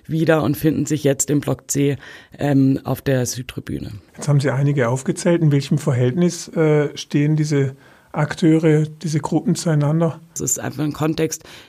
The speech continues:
Speaker 1: in dem man sich kennt. Es ist klein genug, dass, ähm, man, äh, doch noch auch weiß, ähm, wer wer ist.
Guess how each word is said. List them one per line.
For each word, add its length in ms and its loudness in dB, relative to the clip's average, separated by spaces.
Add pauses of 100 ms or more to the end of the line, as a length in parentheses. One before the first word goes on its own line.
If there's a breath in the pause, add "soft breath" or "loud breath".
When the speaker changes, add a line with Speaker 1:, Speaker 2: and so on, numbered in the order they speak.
(140)
Speaker 1:
in 140 0
dem 140 2
man 140 4
sich 180 -8
kennt. 280 2
Es 80 -2
ist 180 -4
klein 360 2
genug, 380 0
dass, 300 -2
ähm, 360 2 (260 loud breath)
man, 400 0
äh, 180 -12 (240)
doch 160 0
noch 200 0
auch 200 -2
weiß, 440 -4 (100)
ähm, 420 0 (140)
wer 240 0
wer 220 -2
ist. 340 -2